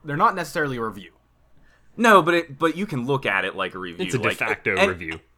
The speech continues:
Speaker 2: anymore, reviews are subjective and opinion based in the
Speaker 1: Mm-hmm.
Speaker 2: first place. So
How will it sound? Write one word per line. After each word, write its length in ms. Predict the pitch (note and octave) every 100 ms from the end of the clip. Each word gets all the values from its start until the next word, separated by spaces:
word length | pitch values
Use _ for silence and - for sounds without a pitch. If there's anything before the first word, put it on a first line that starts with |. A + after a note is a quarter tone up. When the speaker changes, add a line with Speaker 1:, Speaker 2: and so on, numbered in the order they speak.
| _
Speaker 2:
anymore, 760 | - G#3 A#3 F3 C#3 C#3+ D3 D3+
reviews 840 | B2 C3 B2 D3+ D#3 C#3+ A2+ - - _ -
are 420 | A#2+ A2 G2 E2+ _ _
subjective 680 | - - B2+ A2 A2+ A2 G#2
and 80 | F#2+
opinion 440 | F2 - B2 F2+ D#2+
based 300 | D#2+ D#2+ G2+
in 80 |
the 60 | F2+
Speaker 1:
Mm-hmm. 80 | B2
Speaker 2:
first 240 | G#2+ G#2
place. 260 | - D#2 D#2+
So 420 | - A2+ F#2+ E2+